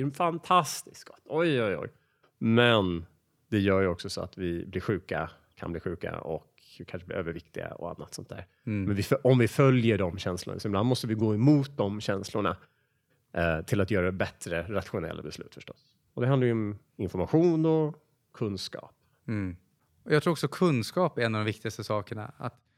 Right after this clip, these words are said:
Speaker 2: kunskap om sig själv framförallt
Speaker 1: Mm.
Speaker 2: hjälper en.
Speaker 1: Mm.
Speaker 2: Eh,
Speaker 1: Hur
Speaker 2: men
Speaker 1: t-,
Speaker 2: om det
Speaker 1: hur,
Speaker 2: finns
Speaker 1: hur tar man reda på det då? Bara för att jag... Hur, hur tar man reda mer om sig själv? Har du några bra tips?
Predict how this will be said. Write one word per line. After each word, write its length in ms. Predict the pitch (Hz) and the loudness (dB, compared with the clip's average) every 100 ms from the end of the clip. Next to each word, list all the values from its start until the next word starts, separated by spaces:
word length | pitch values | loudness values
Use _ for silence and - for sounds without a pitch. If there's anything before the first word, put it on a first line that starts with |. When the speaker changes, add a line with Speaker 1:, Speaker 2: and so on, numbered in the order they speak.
| _ _ | _ _
Speaker 2:
kunskap 560 | - 175 117 - 160 | 0 2 2 -2 -2
om 200 | - 120 | 0 -2
sig 240 | 113 139 135 | 0 -2 0
själv 260 | 135 208 | 0 0
framförallt 520 | 165 113 107 - - - _ _ | -2 -6 -8 -10 -12 -18 _ _
Speaker 1:
Mm. 220 | 101 85 101 | -4 -2 -2
Speaker 2:
hjälper 320 | 117 107 - | -2 -2 -6
en. 140 | - - _ | -10 -12 _
Speaker 1:
Mm. 240 | 113 87 107 _ _ _ _ | -4 -4 -6 _ _ _ _
Speaker 2:
Eh, 380 | 127 120 117 117 | -2 0 2 2
Speaker 1:
Hur 60 | 123 | 2
Speaker 2:
men 100 | 139 | 2
Speaker 1:
t-, 60 | |
Speaker 2:
om 120 | 151 | 2
det 60 | 147 | 2
Speaker 1:
hur, 180 | 151 151 | 4 4
Speaker 2:
finns 180 | 139 151 - | 4 0 0
Speaker 1:
hur 140 | 160 | 2
tar 120 | 165 | 6
man 140 | 151 147 | 6 6
reda 160 | 139 | 6
på 100 | 143 | 4
det 160 | 127 - | 2 2
då? 60 | - - - | -2 -14 -12
Bara 180 | 82 | -10
för 120 | - - | -10 -14
att 200 | - - | -14 -10
jag... 240 | 95 90 - _ _ _ _ _ _ | -8 -10 -14 _ _ _ _ _ _
Hur, 200 | 165 165 | 4 8
hur 80 | 240 | 8
tar 140 | - | 8
man 120 | 147 135 | 8 8
reda 200 | 123 120 | 8 8
mer 380 | 123 123 113 | 8 8 8
om 120 | 98 92 | 6 2
sig 140 | 95 | -2
själv? 280 | - - - - - _ _ _ _ _ _ | -4 -10 -16 -20 -20 _ _ _ _ _ _
Har 100 | 113 | -6
du 40 | 101 | -6
några 80 | |
bra 100 | 90 | -6
tips? 440 | - - - - | -10 -10 -8 -10